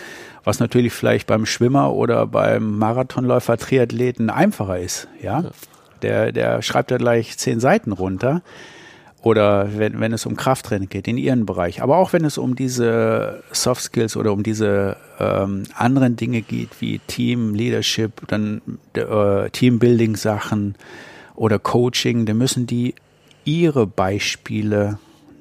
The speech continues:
Speaker 1: benennen aus ihrer Sportart. Das ist immer sportartspezifisch. Egal, wie allgemein das Fach jetzt ist, die Trainer müssen das immer runterbrechen auf ihre Sportart. Und dazu führen, leiten wir sie immer an.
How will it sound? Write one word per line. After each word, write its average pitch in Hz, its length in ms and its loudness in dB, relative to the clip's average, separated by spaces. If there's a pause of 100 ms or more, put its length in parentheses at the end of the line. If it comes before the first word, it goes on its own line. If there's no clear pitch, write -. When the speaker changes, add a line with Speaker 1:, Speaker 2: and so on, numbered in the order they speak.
(140)
Speaker 1:
benennen 107 580 2
aus - 240 -2
ihrer 113 300 2
Sportart. 92 480 -4
Das 110 120 0
ist - 120 -6
immer 165 180 2
sportartspezifisch. 123 1300 -2 (460)
Egal, 139 540 4 (400)
wie 127 120 0
allgemein 123 480 4
das 107 160 2
Fach - 320 -2
jetzt 101 220 -4
ist, 101 260 -4 (380)
die 110 100 -2
Trainer 123 320 2
müssen 120 180 0
das 117 120 -2
immer 160 160 2
runterbrechen 120 640 0
auf 98 100 -4
ihre 120 240 0
Sportart. 101 500 -2
Und 92 160 -6
dazu 113 440 0
führen, 117 360 0
leiten 117 380 0
wir 113 80 2
sie 110 100 0
immer 107 220 2
an. 151 280 2